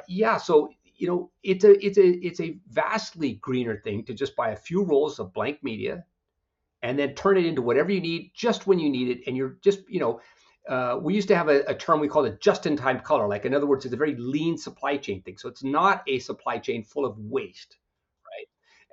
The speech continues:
I mean, even if you go back to the, uh, when you order the preprint labels, to get it started, if you see one of these machines, they're huge.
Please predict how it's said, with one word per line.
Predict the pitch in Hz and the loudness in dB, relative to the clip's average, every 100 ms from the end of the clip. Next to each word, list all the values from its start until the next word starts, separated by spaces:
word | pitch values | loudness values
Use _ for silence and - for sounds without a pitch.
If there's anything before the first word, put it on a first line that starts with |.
| - | -4
I | 147 | -2
mean, | 156 | -2
even | 226 269 | -2 -2
if | 220 | 0
you | 190 | 0
go | 170 165 - - | 2 2 2 0
back | 123 180 180 - | 2 2 -2 -4
to | 147 | -4
the, | 123 135 135 135 - | -2 -4 -4 -6 -6
uh, | 123 113 113 113 | -4 -2 -2 -2
when | 131 | -2
you | 143 | -2
order | 156 170 | 0 0
the | 147 | 0
preprint | - 226 247 151 120 | -2 -6 -2 -4 -2
labels, | 107 98 101 - - _ _ _ _ _ - | -2 -2 -6 -10 -14 _ _ _ _ _ -8
to | 147 | 2
get | 104 240 | 6 6
it | - - | 4 -4
started, | - - 185 214 143 98 - - | -10 0 4 4 2 -2 -10 -10
if | - | -8
you | 180 | -6
see | 180 220 | -4 -2
one | 214 | 0
of | |
these | 147 110 | 0 -4
machines, | 107 104 190 180 - | -8 -8 -6 -4 -4
they're | 120 | -6
huge. | 98 - 214 104 - | -6 -4 -2 -4 -8